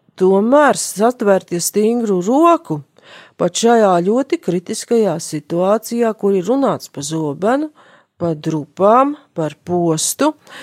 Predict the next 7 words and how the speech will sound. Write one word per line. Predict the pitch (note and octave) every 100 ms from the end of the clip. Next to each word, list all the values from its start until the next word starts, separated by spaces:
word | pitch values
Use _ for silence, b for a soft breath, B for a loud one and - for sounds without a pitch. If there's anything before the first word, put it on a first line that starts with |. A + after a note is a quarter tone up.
| B B
un | F3 F3+
valdnieka | E3 G#3 A3 E3 E3+ F3 C#3 - A2+ C#3 _ _ _ _
varas | E3 E3+ D#3 - -
zaudēšanu, | C#3+ D#3 D3+ D#3 G#3 C4+ C4+ D#4 D#4+ F#4 F#4 _ _ _ _ _ _
stingri | - A3+ C#4 E4+ A#3+
satverts | F#3 B3 C#4 B3 G3+ - -
rokā. | A3 D#3+ - A#2